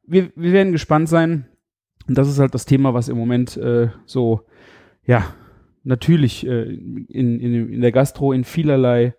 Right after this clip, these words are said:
äh, Couleur auch diskutiert wird und manchmal auch, wie ich finde, ein wenig schwierig angesehen wird. Natürlich,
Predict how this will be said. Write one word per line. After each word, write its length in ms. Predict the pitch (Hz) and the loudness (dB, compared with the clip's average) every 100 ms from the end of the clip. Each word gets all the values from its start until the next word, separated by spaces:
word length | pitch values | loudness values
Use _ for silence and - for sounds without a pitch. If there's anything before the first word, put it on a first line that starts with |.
| _ _ _ _ - | _ _ _ _ -4
äh, 180 | 127 | -2
Couleur 480 | 120 - 127 143 147 | 0 2 6 6 4
auch 140 | 107 123 | 2 -2
diskutiert 680 | 139 - 123 - 156 160 | -4 -6 -6 2 2 4
wird 220 | 151 156 | 2 2
und 360 | 131 123 120 120 | 0 -2 -2 -2
manchmal 360 | 120 131 - 123 | -4 -4 -2 0
auch, 340 | 120 117 - - _ _ _ _ | 0 -2 -8 -20 _ _ _ _
wie 120 | - 117 | -10 -8
ich 160 | - | -8
finde, 240 | - 127 120 | -4 -2 -2
ein 140 | 113 | -2
wenig 400 | 120 117 - - _ _ _ - _ _ _ _ _ _ | -2 -4 -6 -16 _ _ _ -20 _ _ _ _ _ _
schwierig 960 | - - 131 160 214 196 185 - - - | -14 -4 2 4 4 4 0 -2 -14 -10
angesehen 560 | 147 156 156 151 156 | -6 -2 0 2 2
wird. 140 | 151 - | 0 -4
Natürlich, 640 | 131 151 147 139 - - | -4 -2 0 -2 -6 -18